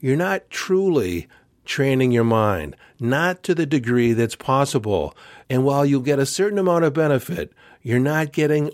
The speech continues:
all the benefit that's possible. Because I think the purpose of meditation, from my experience,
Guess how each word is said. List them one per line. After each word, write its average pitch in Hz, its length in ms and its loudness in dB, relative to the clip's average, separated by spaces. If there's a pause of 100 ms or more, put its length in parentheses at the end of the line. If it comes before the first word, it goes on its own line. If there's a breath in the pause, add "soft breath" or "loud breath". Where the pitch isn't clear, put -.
(100)
all 147 360 -2
the 135 140 0
benefit 107 640 -4 (120)
that's 117 240 -2
possible. 92 840 -2 (240)
Because 123 320 2
I 156 300 0
think 139 320 -2
the 107 280 0 (240)
purpose 156 400 -2
of 135 100 0
meditation, 113 840 0 (240 soft breath)
from 120 220 0
my 123 240 0
experience, 117 720 -2